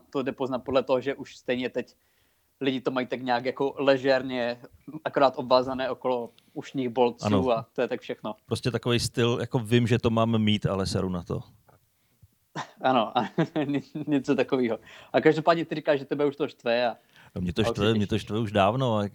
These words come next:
Speaker 2: a neštvalo by mě to, kdyby to mělo nějaký význam, ale význam to očividně nemá, krom toho, že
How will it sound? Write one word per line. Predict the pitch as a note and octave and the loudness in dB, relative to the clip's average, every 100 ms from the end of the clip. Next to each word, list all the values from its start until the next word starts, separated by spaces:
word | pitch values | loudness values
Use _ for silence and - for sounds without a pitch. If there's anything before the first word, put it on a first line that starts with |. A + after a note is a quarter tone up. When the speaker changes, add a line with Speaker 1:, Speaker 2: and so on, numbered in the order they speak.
| - E2+ | -10 -8
Speaker 2:
a | G#2 | -2
neštvalo | G#2+ - A#2+ B2 | 0 2 2 2
by | B2+ | 0
mě | B2+ | 0
to, | A#2 | 0
kdyby | B2+ A#2+ A#2 | 0 0 -2
to | A#2+ | -2
mělo | A#2+ A#2 A#2+ | 0 0 0
nějaký | A#2+ A2 B2+ | -2 -2 -2
význam, | A#2+ B2+ C3+ A2 | 0 0 2 2
ale | G#2 G2+ - _ _ _ _ _ _ _ _ _ _ - | 2 0 -4 _ _ _ _ _ _ _ _ _ _ -12
význam | G#2 G2+ G2 G#2 | -6 -2 0 -2
to | G2+ | -2
očividně | G2 - A2 A2 | -4 -2 -4 -2
nemá, | G#2+ G#2+ B2 G#2+ | -2 0 0 0
krom | A2 G2+ | -2 -2
toho, | G#2 G2+ | 0 0
že | G#2 | 0